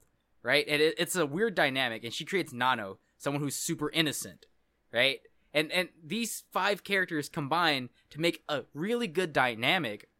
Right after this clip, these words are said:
of a really memorable show for me.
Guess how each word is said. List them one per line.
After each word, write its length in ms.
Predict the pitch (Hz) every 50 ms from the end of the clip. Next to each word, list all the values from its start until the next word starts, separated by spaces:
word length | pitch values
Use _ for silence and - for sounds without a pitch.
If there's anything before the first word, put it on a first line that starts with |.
| _ _ _ _ _ _ _ _ -
of 100 | 147 156
a 60 | 151
really 400 | 131 135 170 190 202 202 208 170
memorable 460 | 147 143 147 151 143 139 127 123 107
show 300 | - - - 196 226 277
for 140 | 269 - 127
me. 220 | 95 82 - -